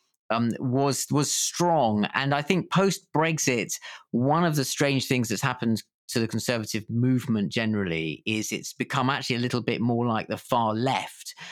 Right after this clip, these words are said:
uh, in having a kind of a utopian bent that is sort of is pr-, more interested in weeding out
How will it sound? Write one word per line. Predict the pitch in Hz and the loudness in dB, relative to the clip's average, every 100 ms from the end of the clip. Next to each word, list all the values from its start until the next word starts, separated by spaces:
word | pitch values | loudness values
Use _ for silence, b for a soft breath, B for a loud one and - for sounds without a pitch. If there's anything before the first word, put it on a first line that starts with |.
| B B | B B
uh, | 104 | -4
in | 113 117 | -2 -2
having | 135 117 113 | -2 -2 -2
a | 110 | -2
kind | 117 110 | -2 -2
of | 113 | -2
a | |
utopian | 113 123 - - 143 135 123 117 107 107 110 - 170 B _ | -2 -4 -4 0 0 0 0 0 0 -2 -2 -6 -16 B _
bent | - 117 110 85 | -2 0 -2 -4
that | 107 107 - | -4 -4 -4
is | 120 | -4
sort | 131 | -2
of | 117 - - - - | -2 -6 -18 -20 -10
is | - 120 - - | -4 -4 -6 -10
pr-, | 131 | -6
more | 127 131 151 151 | -2 2 4 4
interested | 139 135 120 120 | 2 0 0 0
in | 117 113 | 2 0
weeding | 110 135 127 120 | 2 2 2 2
out | 117 110 92 | 2 2 0